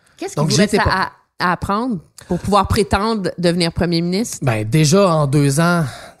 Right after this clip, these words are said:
Speaker 2: l'expérience que j'ai prise au Parlement, l'exp-, la, la familiarité que j'ai acquise avec comment fonctionne un gouvernement, le,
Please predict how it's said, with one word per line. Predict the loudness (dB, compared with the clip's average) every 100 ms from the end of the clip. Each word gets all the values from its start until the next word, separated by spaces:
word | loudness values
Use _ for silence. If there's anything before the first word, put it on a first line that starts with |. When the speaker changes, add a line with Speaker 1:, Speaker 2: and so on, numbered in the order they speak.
| -16
Speaker 2:
l'expérience | -6 -6 -4 -4 -2 0 0
que | 0
j'ai | -2 -2
prise | -4 -4 -2 -4
au | -8
Parlement, | -6 -2 2 4 4 2
l'exp-, | 0 -4 -8 -8
la, | -8 -8
la | -10 -12
familiarité | -14 -6 -2 0 0 -2 -2 0
que | 2
j'ai | 2
acquise | 0 -2 -2 -2
avec | -2 -4 -4
comment | 0 0
fonctionne | 2 0 2 2 2
un |
gouvernement, | 0 0 0 2 2 2 0 -2 -8 -20 -20 -20 _
le, | -4 -2 0 0 -2